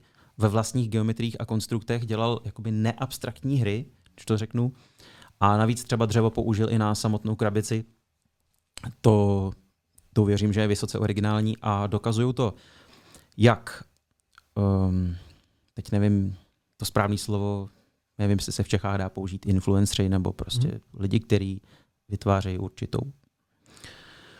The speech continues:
Speaker 1: určitý obsah, tak když se ke mně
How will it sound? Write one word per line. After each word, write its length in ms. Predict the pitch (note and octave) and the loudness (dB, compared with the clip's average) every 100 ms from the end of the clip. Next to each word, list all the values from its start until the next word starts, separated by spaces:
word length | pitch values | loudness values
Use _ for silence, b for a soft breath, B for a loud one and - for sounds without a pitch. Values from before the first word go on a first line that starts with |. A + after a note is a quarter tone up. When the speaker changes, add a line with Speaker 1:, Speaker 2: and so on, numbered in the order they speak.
| B B B B B _ _ - | B B B B B _ _ -2
Speaker 1:
určitý 320 | - A#2+ B2+ | -2 2 2
obsah, 520 | A#2 - A2+ - - _ _ _ | 2 0 -2 -2 -14 _ _ _
tak 160 | - - | 2 2
když 180 | - G#2+ | -2 0
se 120 | - | 0
ke 120 | A#2+ A#2 | 2 4
mně 600 | A#2 A#2 A2+ A2 A#2 | 6 6 4 4 0